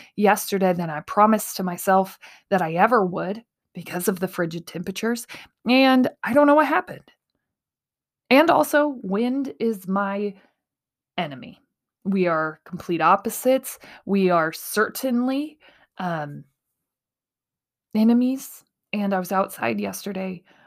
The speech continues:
all day in it, and I don't know what happened, and I don't know how we got here, but we did.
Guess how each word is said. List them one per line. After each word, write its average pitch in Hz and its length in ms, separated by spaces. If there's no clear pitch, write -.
all 185 140
day 220 240
in 180 140
it, 185 160
and 185 80
I 175 100
don't 202 160
know 196 100
what 185 200
happened, - 320
and 196 100
I 180 80
don't 196 200
know 208 120
how 208 160
we 226 140
got 190 260
here, 180 180
but 170 160
we 185 120
did. 160 200